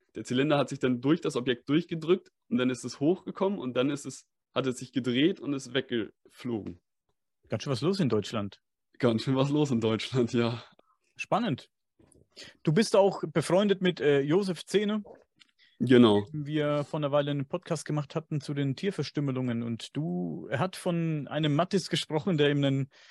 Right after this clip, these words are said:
Speaker 2: Fall, äh, zugeschoben hat mit einer verstümmelten Kuh. Und das warst du.
Speaker 1: Das war ich, genau. Das war zweitausendsiebzehn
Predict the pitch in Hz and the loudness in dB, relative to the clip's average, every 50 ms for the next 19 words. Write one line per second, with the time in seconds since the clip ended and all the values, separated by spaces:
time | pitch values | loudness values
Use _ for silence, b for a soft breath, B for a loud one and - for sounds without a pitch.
0 | B B B B - - 165 156 160 165 160 156 135 127 143 147 143 139 139 - | B B B B -2 2 4 6 6 6 4 2 2 0 0 0 -2 -2 -6 -10
1 | - - 202 190 185 160 151 139 - - - 165 156 151 151 151 131 - 208 - | -6 -6 -2 2 4 4 4 4 2 0 0 0 0 0 0 0 0 -2 -2 -4
2 | - - - 135 131 139 143 143 - - - 143 139 139 - 147 - - - 180 | -14 -18 -12 -6 -4 -4 -4 -4 -6 -6 -2 -2 -2 -2 -2 -6 -6 -2 -2 -2
3 | 175 - - 165 139 - 202 214 214 202 185 - 208 214 196 - - - 240 180 | -2 -2 -6 -6 -4 -2 -2 0 0 0 -2 0 0 -2 -2 -2 -4 -4 -2 -2
4 | 127 110 - _ _ _ _ _ _ _ _ - - _ _ _ 107 110 - - | -4 -4 -8 _ _ _ _ _ _ _ _ -20 -20 _ _ _ -2 -2 2 4
5 | 123 127 127 120 113 113 - - 120 117 113 107 98 110 110 - - 120 117 113 | 4 6 6 4 2 2 2 4 4 4 4 4 2 -2 -2 -2 -2 -4 -4 -4
6 | - - 127 127 123 123 131 123 120 120 113 113 123 156 160 _ - - 147 143 | -6 0 2 2 2 4 4 4 4 2 0 0 -2 -6 -6 _ 0 2 4 6
7 | 147 156 156 | 6 4 2